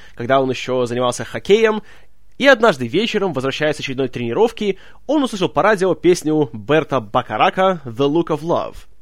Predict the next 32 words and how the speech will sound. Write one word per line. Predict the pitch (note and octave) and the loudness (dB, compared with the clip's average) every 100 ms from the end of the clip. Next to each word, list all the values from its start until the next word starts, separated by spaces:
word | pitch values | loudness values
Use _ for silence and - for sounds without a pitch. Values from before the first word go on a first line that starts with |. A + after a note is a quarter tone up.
| - - | -20 -10
которая | C#3 E3+ | -2 0
была | C#3+ C#3 | 2 2
написана | C3 D3+ B3+ G#3+ F#3 | 0 0 0 0 0
для | A#2 C3 | -2 -4
художественного | C#3+ C3+ B2+ B2+ | -2 -2 -2 -2
фильма | A#2 G#3 G3 | -2 0 -2
«Казино | - D3+ B2 B2 B2 | -2 -4 -2 -2 0
Рояль». | C#3+ D#3 D#3+ D#2 G1+ - - - | -2 0 0 0 -8 -20 -14 0
Но | C#3+ D#3 - | 4 6 4
не | C#3 | -2
для | B2 | -4
того, | F#3 | 0
о | C4 | 0
котором | B3+ G#3+ | 2 0
мы | G3+ | 0
подумали, | F#3+ F#3 F3 E3+ | 0 0 0 0
а | E3 F3+ | 2 2
для | D3+ | 0
того, | C#3 D#3+ | 0 -2
который | C#3 C#3+ | -2 -2
был | C#3 D3+ | 0 -2
ещё | F3 | 0
в | D#3 | -2
шестьдесят | - F3 D#3+ F3 | -2 -4 -2 -4
седьмом | C3 D3 | -2 -2
году. | C#3+ B2+ G#2 - - - - - | -2 -4 -6 -10 -18 -18 -14 -4
О | B2 | 0
нём | C#3+ | 0
как-нибудь | C3+ B2+ A#2 | -2 -4 -6
в | |
другой | A#2+ A#2 | -4 -4
раз. | G2+ - | -4 -8